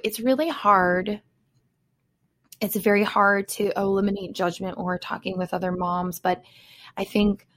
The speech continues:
one of the things that you do for other moms that I see, and I really s-, I think one of the special things about the amazing women who are attracted to Dear nicu Mama is that,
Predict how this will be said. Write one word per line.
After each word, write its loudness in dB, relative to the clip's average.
one 4
of 2
the -8
things 2
that 0
you 6
do 6
for 2
other 0
moms 0
that -4
I -2
see, -4
and 2
I 2
really 6
s-, -4
I -8
think 2
one 4
of 2
the -4
special -2
things -2
about 0
the 4
amazing 2
women 2
who -2
are 2
attracted -2
to -4
Dear 2
nicu 0
Mama 4
is 0
that, 4